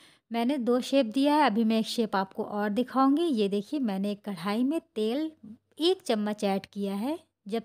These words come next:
तेल गर्म हो गया है, फिर मैंने उसमें सारे स्नैक्स ऐड कर दूंगी one by one करके, और एक के ऊपर एक अगर रहेंगे तो ये चिपक जाएंगे। थोड़ी स्पेस बनाकर रखिए। दूसरा शेप देखिए मैंने पोटली यानी मोमोज़ की तरह बनाया हुआ है,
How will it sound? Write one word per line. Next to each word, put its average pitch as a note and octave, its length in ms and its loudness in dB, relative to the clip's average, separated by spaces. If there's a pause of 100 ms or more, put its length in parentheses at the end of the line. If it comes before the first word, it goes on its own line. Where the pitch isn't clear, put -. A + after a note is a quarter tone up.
तेल B3 180 0
गर्म G3 320 -4
हो F3+ 160 -6
गया F#3+ 200 -6
है, G3 120 -6 (600)
फिर E4 180 2
मैंने D4+ 240 2
उसमें D4+ 300 0
सारे A3 540 0
स्नैक्स A3 600 -2
ऐड G#3 300 -2
कर C4 200 -2
दूंगी C4+ 380 0 (160)
one G#3+ 320 0
by A#3+ 180 0 (100)
one G3+ 260 -2
करके, A#3+ 400 -2 (720)
और C#4+ 220 2
एक C#4 280 0
के C#4+ 80 0
ऊपर C#4+ 280 -2
एक B3+ 300 -2
अगर B3+ 200 0
रहेंगे B3+ 500 2
तो E4+ 100 0
ये D#4+ 120 4
चिपक B3 340 -2
जाएंगे। G3+ 540 0
थोड़ी A#3+ 320 -2
स्पेस A3 360 -6
बनाकर F#3+ 440 -4
रखिए। G3+ 340 -2
दूसरा A3 400 -2
शेप G#3+ 260 0
देखिए G#3+ 500 -2
मैंने A3 360 2
पोटली A#3+ 640 -2
यानी A3+ 300 0
मोमोज़ G3+ 460 -2
की G#3 120 -12
तरह G3+ 320 -2
बनाया F3+ 460 -4
हुआ F3+ 240 -6
है, F#3+ 200 -6